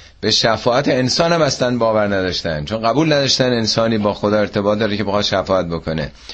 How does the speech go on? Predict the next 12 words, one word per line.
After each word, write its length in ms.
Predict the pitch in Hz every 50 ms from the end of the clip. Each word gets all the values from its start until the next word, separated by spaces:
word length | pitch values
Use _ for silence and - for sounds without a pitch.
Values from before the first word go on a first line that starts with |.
| - - - - - - - - -
مشرکین 1000 | - 92 113 120 117 - - - 120 120 120 117 - 151 156 151 143 123 107 78 - - - - - - -
به 120 | 107 117
شفاعت 840 | 117 - - - 113 110 110 - 123 110 104 98 135 123 - - 117
فرشتگان، 880 | 95 - - 110 104 107 101 - - - 104 101 113 127 123 110 95 85 - - - - - -
یعنی 180 | 82 90 101 113
در 200 | 117 113 101 95
واقع 200 | 92 95 98 113
به 140 | 117 113
شفاعت 500 | 107 - - 95 92 - 110 110 123 - 143 117 104 101
بت‌ها 580 | 110 107 101 - - - - - - 127 104
باور 420 | 80 69 82 90 90 85 85 82 85
داشتن. 560 | 82 80 82 80 - - 82 78 71 67